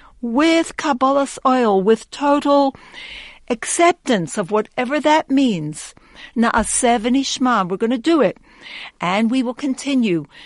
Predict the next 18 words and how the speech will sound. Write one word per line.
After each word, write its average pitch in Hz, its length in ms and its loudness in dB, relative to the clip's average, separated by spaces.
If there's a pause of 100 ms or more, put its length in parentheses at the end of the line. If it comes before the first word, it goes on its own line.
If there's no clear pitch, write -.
(300)
to 269 120 -4
investigate, 220 880 -4 (300)
to 262 120 -6
study, 214 720 -4 (500)
to 269 120 -4
thoroughly 277 920 0 (920)
stretch - 440 -2
our 320 120 4
minds, 285 380 4
as 233 160 0
it 233 120 -2
were, 202 360 2 (540)
to - 200 -4
understand 254 680 2
whatever 247 360 0
we 226 160 -2
can. 165 640 -4 (1000)
Then 226 580 0